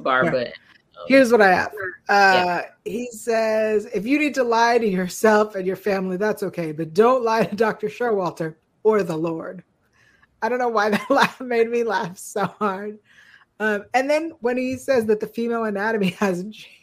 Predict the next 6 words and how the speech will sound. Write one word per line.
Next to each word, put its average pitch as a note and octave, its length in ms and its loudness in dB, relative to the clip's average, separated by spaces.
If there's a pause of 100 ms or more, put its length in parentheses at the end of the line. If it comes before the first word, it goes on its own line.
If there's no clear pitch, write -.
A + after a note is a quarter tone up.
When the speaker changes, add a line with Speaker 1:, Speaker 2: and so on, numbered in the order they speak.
(120)
Speaker 2:
changed F#3+ 540 -6
since G3 340 -6
he, F3+ 320 -4 (760)
um, F#3 380 -8 (140)
was G3 300 -8
doing, F#3 580 -2